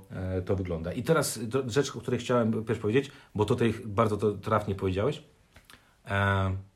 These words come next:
mnie się kooperacje, nie wiem jak tobie, mnie się kooperacje bardzo kojarzą z graczem alfa narzucającym swoim innym wolę.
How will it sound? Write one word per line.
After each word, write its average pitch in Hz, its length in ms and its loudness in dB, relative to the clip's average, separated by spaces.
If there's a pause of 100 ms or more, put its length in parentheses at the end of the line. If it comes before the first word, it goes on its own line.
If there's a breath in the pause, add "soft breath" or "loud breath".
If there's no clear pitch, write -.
(120)
mnie 117 160 2
się 165 120 2
kooperacje, 127 460 4
nie 113 60 4
wiem 104 60 2
jak 98 100 0
tobie, 85 260 0
mnie 123 160 2
się - 100 -2
kooperacje 104 680 0 (460 loud breath)
bardzo 90 1400 0
kojarzą 90 840 0 (680)
z 87 140 -6
graczem 95 720 2
alfa 107 600 0 (180)
narzucającym 110 880 2
swoim 95 360 -2
innym 90 360 -4
wolę. 73 220 -8